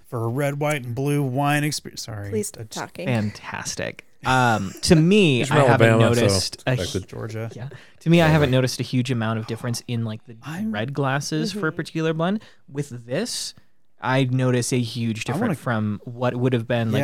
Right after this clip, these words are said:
Speaker 3: we were
Speaker 1: Yeah.
Speaker 3: drinking rocks glasses, and I had this out of, like, a legit rocks glass to this.
Speaker 1: I'm getting
Speaker 3: Ten
Speaker 1: a lot
Speaker 3: times
Speaker 1: more
Speaker 3: better.
Speaker 1: caramel.
Speaker 3: Mm-hmm.
Speaker 2: Mm.
Speaker 1: There's a sweetness here that's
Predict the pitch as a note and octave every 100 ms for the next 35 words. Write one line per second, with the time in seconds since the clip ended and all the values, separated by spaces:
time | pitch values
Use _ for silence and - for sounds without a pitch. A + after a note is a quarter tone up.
0 | C#3+ C3+ C#3+ C#3+ C3 A2+ G#2 G#2+ - -
1 | B2+ A#2 - A#2+ - A2+ C3+ C#3+ A#2+ A#2
2 | A2 G#2+ - A2+ A#2 B2+ - G#2+ G2+ -
3 | A2 A2 - A#2+ B2 G#3 - - - -
4 | - - - D3 F#3 F#3 D#3+ C3+ G#3+ D#3+
5 | - - F3 G#3 - - - - - -
6 | - C3+ A#3+ C3+ F3+ - - - - -
7 | C3+ D3+ D#3+ - - C3 F3 D#3+ A2+ -
8 | G#2+ G#2+ G#2+ G#2 -